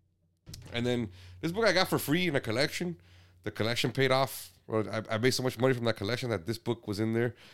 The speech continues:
and I ended up just keeping it. Batman Adventures twelve, first appearance of Harley Quinn. It was raw, it was unbagged, came back at nine point zero.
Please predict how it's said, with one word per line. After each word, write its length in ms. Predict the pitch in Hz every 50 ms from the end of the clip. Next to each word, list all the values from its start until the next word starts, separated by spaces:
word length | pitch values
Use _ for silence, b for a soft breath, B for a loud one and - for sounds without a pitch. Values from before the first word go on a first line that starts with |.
| b b b
and 80 | 98
I 60 | 101 104
ended 220 | 101 107 113 107
up 100 | 110 98
just 240 | - - - - -
keeping 320 | - 123 123 120 127 131
it. 180 | 135 113 - - b b b b b b
Batman 280 | - 110 117 120 120 117
Adventures 420 | 107 113 123 127 - 123 113 -
twelve, 360 | - 123 131 131 131 127 113
first 260 | - - - 104 - -
appearance 220 | - 120 110 107
of 40 | 101
Harley 200 | 113 117 113 107
Quinn. 320 | - - 131 139 135 131 123 b b b b b b b -
It 80 | 117
was 80 | 107 95
raw, 320 | 95 120 139 147 143 139
it 40 | 123
was 140 | 110 101 113
unbagged, 640 | 120 120 123 110 123 135 139 139 135 120 - -
came 160 | - 123 110
back 160 | 104 120 113 110
at 60 | 104
nine 180 | 107 110 110 101
point 300 | - - 110 107 101 92
zero. 400 | 101 127 131 139 143 139 123